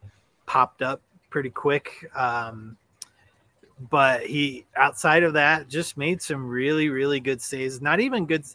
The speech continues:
not just the good saves, but, um,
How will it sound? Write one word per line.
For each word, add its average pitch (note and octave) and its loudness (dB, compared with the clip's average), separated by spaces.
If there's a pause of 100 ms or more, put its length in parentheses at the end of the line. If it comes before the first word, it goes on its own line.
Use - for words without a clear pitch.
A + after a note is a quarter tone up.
(320)
not F3+ 0
just - -6
the F3 -2
good D#3 -2
saves, D3+ -4 (220)
but, C3+ 0 (520)
um, C3+ -4